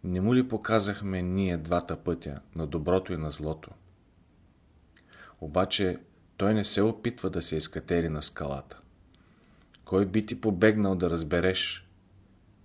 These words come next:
какво нещо е тази скала? Да се изкатериш, това значи да освободиш пленника и да нахраниш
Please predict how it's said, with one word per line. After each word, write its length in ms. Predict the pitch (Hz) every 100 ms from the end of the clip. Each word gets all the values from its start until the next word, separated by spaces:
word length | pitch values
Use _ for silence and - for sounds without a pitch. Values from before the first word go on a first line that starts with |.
| -
какво 340 | - 85 - 101
нещо 380 | 92 95 - 90
е 140 | 85
тази 280 | 92 87 85
скала? 460 | - 76 71 76 - - - - - - _ _ _ _ - _ _ -
Да 100 | 95
се 120 | 92
изкатериш, 840 | 85 - 87 104 107 87 - - _ - -
това 260 | 87 95
значи 380 | 87 92 95 98
да 100 | 85
освободиш 680 | 87 - 87 80 87 95 -
пленника 640 | 98 98 92 85 - 80 80 - - - -
и 100 | -
да 140 | 90 90
нахраниш 800 | 85 - 98 95 87 - -